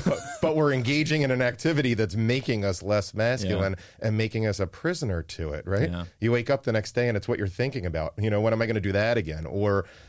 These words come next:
Speaker 1: you know, your phone, you know, loops you into it. But, um, but when it hit me, I think, Father,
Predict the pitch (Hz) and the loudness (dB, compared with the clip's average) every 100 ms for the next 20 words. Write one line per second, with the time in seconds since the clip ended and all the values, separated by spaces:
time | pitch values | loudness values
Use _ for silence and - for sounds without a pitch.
0 | - 104 107 98 98 - 120 123 107 87 | -4 0 2 0 -2 0 0 2 -2 -4
1 | 98 95 92 107 - 95 117 143 - 87 | -4 -4 -2 -4 -4 -4 -4 -6 -6 -8
2 | 82 98 - - - - _ _ 107 110 | -2 -2 -4 -10 -20 -20 _ _ -4 0
3 | 107 104 95 - _ _ _ 127 - _ | 0 -2 -6 -12 _ _ _ -4 -4 _
4 | - 120 127 120 - 165 - 143 147 143 | -6 -2 0 -2 -2 -2 -2 -4 -2 0
5 | 95 95 92 - - 87 82 87 85 | -2 -2 -6 -6 -6 -4 -2 -4 -6